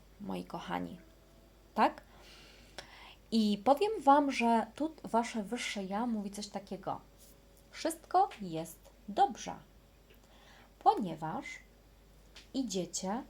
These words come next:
w stronę wolności”. Tylko że jeszcze możecie mieć w sobie taką troszeczkę tendencję do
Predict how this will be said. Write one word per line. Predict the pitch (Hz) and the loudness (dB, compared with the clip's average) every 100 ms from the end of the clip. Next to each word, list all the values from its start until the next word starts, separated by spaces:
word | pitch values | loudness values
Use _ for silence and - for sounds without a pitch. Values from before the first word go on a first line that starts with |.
| - | -8
w | - | -4
stronę | - - 226 214 180 165 165 226 494 - - - - - - - - - - - - - - - - - - - - - - - - - - 190 | -2 -2 0 2 0 -2 -2 -2 -2 -10 -20 -20 -20 -20 -20 -20 -20 -20 -20 -20 -20 -20 -20 -20 -20 -20 -20 -20 -20 -20 -20 -20 -20 -20 -14 -6
wolności”. | 185 202 190 226 220 - - - - - - - - - - - - - - - - - - - - | -2 0 2 2 2 -2 -6 -8 -8 -20 -20 -20 -20 -20 -20 -20 -20 -20 -20 -20 -20 -18 -18 -16 0
Tylko | 233 226 220 | 0 2 0
że | 208 202 | 2 0
jeszcze | 180 185 415 - - | -2 2 2 2 -2
możecie | 262 214 208 311 233 | 0 0 0 -2 -4
mieć | 190 175 165 208 - - - - - - - | -6 -6 -6 -6 -6 -10 -12 -20 -20 -20 -12
w | - | -6
sobie | - - 294 160 165 170 214 - - - - - - - - - - - - - - | -2 4 4 4 -6 -8 -8 -10 -16 -20 -20 -20 -20 -20 -20 -20 -20 -20 -14 -14 -12
taką | - - 302 320 | -12 -4 -2 -2
troszeczkę | - 190 208 202 - 311 | -2 -4 -4 -4 -2 0
tendencję | 294 247 214 170 170 - - - - - - - - - - - - - - | 2 2 2 0 -4 -10 -10 -20 -20 -20 -20 -20 -20 -20 -20 -20 -20 -20 -10
do | 185 202 185 185 | 0 2 2 -2